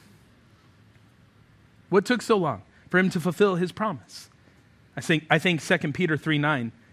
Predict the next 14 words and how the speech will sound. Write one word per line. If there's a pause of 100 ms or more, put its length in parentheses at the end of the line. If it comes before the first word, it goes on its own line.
(120)
gives
us
a
great
insight
into
this. (720)
It
says,
"The
Lord
is
not
slow